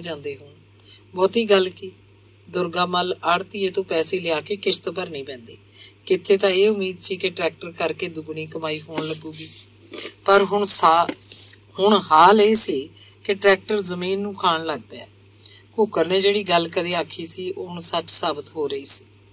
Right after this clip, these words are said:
ਭਗਵਾਨ ਸਿੰਘ ਥੱਕਿਆ ਟੁੱਟਿਆ ਆਥਣ ਨੂੰ ਘਰ ਆਉਂਦਾ, ਸੰਸਿਆਂ ਫਿਕਰਾਂ 'ਚ ਦਾਰੂ ਦੇ ਦੋ ਹਾੜੇ ਲਾ ਲੈਂਦਾ। ਰੋਟੀ ਖਾ ਕੇ ਪੈਂਦਾ, ਪਰ ਨੀਂਦ ਨਹੀਂ ਆਉਂਦੀ ਸੀ।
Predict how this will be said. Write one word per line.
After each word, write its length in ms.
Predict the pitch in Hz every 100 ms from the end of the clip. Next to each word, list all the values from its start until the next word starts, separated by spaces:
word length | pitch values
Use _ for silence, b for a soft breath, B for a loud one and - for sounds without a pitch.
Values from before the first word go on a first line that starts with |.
| _ _ - B B B B -
ਭਗਵਾਨ 360 | 190 196 180
ਸਿੰਘ 200 | 156 190 180
ਥੱਕਿਆ 340 | 180 170 180
ਟੁੱਟਿਆ 420 | 170 175 175 160 160
ਆਥਣ 280 | - 165
ਨੂੰ 120 | 160 156
ਘਰ 240 | 170 160
ਆਉਂਦਾ, 360 | 143 156 160 135 _ b b -
ਸੰਸਿਆਂ 500 | - 175 156 180 160
ਫਿਕਰਾਂ 480 | 160 165 156 156 156
'ਚ 140 | 156
ਦਾਰੂ 400 | - 156 147 151
ਦੇ 140 | 156
ਦੋ 280 | 156 151 147 156
ਹਾੜੇ 240 | 147 170
ਲਾ 160 | 165 143
ਲੈਂਦਾ। 380 | 123 117 - - _ _ B B B B -
ਰੋਟੀ 300 | 185 180 196
ਖਾ 180 | 175 170
ਕੇ 140 | 175
ਪੈਂਦਾ, 340 | 165 160 156 160
ਪਰ 180 | 170
ਨੀਂਦ 300 | 165 165 165
ਨਹੀਂ 180 | 156 131
ਆਉਂਦੀ 260 | 127 113 135
ਸੀ। 160 | -